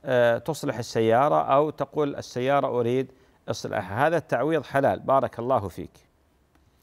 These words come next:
ناجي يقول: "ما حكم المرور، آه، أمام المصلي بعد موضع السجود؟" ناجي بارك الله فيك، بالنسبة للمرور بين يدي المصلي وبين محل السجود هذا محرم ولا يجوز. بعض العلماء قالوا مكروه،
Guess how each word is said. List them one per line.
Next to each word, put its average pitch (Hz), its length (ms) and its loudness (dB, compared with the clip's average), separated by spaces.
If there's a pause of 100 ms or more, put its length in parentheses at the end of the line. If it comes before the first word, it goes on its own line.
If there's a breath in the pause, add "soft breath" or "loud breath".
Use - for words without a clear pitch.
(340 soft breath)
ناجي 175 300 0
يقول: 165 220 -2
"ما 175 100 0
حكم 160 280 -4
المرور، 139 380 2
آه، 120 520 0
أمام 131 260 0
المصلي 127 420 -2
بعد 120 280 0
موضع 127 340 2
السجود؟" 95 480 -6 (680 soft breath)
ناجي 175 300 0
بارك 170 320 0
الله 151 140 -4
فيك، 156 220 -8
بالنسبة 123 720 -2 (1500 loud breath)
للمرور 135 440 2
بين 139 260 0
يدي 139 320 2
المصلي 120 560 -2
وبين 117 540 0 (720)
محل 127 400 -2
السجود 127 460 -4
هذا 139 220 0
محرم 110 500 -4
ولا 113 220 2
يجوز. - 340 -12
بعض 131 200 0
العلماء 131 360 0
قالوا 139 280 0
مكروه، 117 420 -2